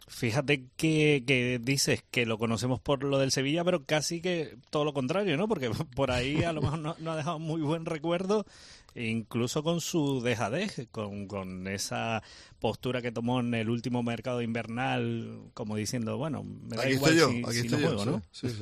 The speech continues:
Speaker 2: sí.
Speaker 1: <laughs> Entonces, operación complicada. Es verdad que se, llegaría cedido, no hay ningún coste por, por el préstamo. Eh, Las Palmas estaba buscando ese extremo de gran cartel, por así decirlo,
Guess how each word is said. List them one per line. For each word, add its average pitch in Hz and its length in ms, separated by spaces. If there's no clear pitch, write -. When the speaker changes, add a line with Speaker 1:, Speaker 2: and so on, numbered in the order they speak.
Speaker 2:
sí. 170 160
Speaker 1:
<laughs> - 480
Entonces, 120 500
operación 127 560
complicada. 147 640
Es 98 60
verdad 117 200
que 127 120
se, 123 100
llegaría 127 460
cedido, 170 480
no 127 240
hay 123 140
ningún 127 340
coste 120 360
por, 123 300
por 127 180
el 123 140
préstamo. 175 560
Eh, 107 320
Las 104 220
Palmas 143 300
estaba 143 220
buscando 139 440
ese 135 300
extremo 135 880
de 117 400
gran 135 880
cartel, 139 520
por 120 200
así 120 220
decirlo, 156 600